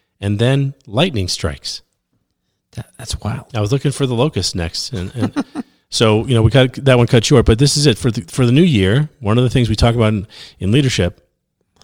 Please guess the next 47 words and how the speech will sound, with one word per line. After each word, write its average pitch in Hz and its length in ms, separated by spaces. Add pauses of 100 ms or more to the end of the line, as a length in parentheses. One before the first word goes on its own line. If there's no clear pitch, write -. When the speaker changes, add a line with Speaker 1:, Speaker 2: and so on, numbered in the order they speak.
(220)
Speaker 1:
one 101 140
of 110 40
the 101 80
fatal 120 240
flaws 104 320
is 98 120
not 110 360
learning 104 440
new 95 140
things. 76 520
Speaker 2:
Yep. 82 200 (280)
Speaker 1:
But 101 120
I - 20
had 123 100
a 131 60
lot 156 260
of 185 100
people, 196 300
Greg, 95 180
as 95 100
I - 20
was - 200
mentioning 123 380
earlier, 123 220
a 98 40
lot 113 300
of 190 140
people 131 240
tell 117 220
me, 98 340 (480)
"You - 80
can't 131 280
do 107 180
that. 78 260 (800)
You 98 80
Speaker 2:
You, - 60
Speaker 1:
can't 120 220
learn 110 100
Speaker 2:
you 107 60
Speaker 1:
to 98 60
Speaker 2:
can't 95 160
Speaker 1:
ski 107 100
Speaker 2:
ski? 107 320
Speaker 1:
at 98 80
Speaker 2:
Oh. 101 80
Speaker 1:
your 95 160
age. 78 360